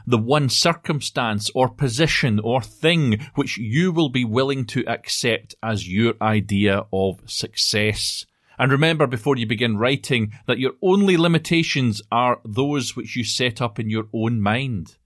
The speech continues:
or which others set up for you. Please be the master of your own destiny and try not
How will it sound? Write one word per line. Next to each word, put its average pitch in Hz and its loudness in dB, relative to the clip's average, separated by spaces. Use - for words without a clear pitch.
or 120 0
which - -6
others 107 0
set 107 -4
up - -6
for 95 -6
you. 110 -4
Please 135 0
be 120 -2
the 147 0
master 123 0
of 101 -4
your 101 0
own 107 0
destiny 110 0
and 101 -2
try 110 -4
not 107 2